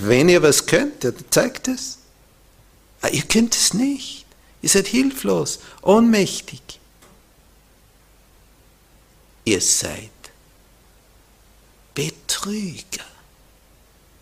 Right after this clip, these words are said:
Und jetzt haben wir euch entlarvt. Und die Jünger standen im Eck. Und die Menge rundherum,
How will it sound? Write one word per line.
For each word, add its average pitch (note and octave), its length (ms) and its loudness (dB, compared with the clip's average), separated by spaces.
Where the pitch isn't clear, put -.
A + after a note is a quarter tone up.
Und G#2+ 200 0
jetzt - 260 2
haben B2+ 200 -2
wir B2+ 120 -2
euch B2+ 180 -4
entlarvt. - 680 -14
Und - 220 -14
die - 260 -8
Jünger F#2+ 380 -6
standen - 720 -2
im F2+ 220 -12
Eck. - 160 -4
Und C#3 300 6
die C#3+ 80 8
Menge C3 440 6
rundherum, B2+ 800 0